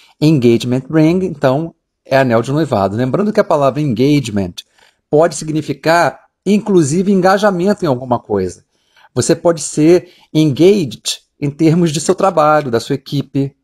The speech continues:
tá? Você pode mostrar engagement naquilo que você faz.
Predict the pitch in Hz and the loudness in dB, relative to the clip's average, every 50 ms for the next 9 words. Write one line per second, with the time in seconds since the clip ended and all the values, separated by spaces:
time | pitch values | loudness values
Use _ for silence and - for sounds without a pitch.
0 | _ _ 101 110 123 143 147 143 - _ _ _ _ _ _ _ - 107 110 - | _ _ -2 0 0 0 -2 -6 -12 _ _ _ _ _ _ _ -10 -6 -2 -2
1 | 156 156 - 160 160 147 147 151 156 147 - - 156 165 151 127 107 143 160 180 | -4 -2 -2 -2 -2 -2 -4 -4 -6 -4 -2 -2 -2 0 0 -2 0 2 2 2
2 | 196 147 139 120 101 92 - - - - - _ _ _ _ _ _ _ _ _ | 2 0 -4 -4 -4 -6 -6 -10 -12 -16 -18 _ _ _ _ _ _ _ _ _
3 | - 139 131 131 - 156 151 - 160 143 156 147 - 170 - - 123 101 95 95 | -4 -4 -4 -2 -2 -4 -4 -4 -4 -6 -4 -4 -4 -4 -2 0 -2 -2 -2 -4
4 | 92 - - - | -8 -14 -18 -20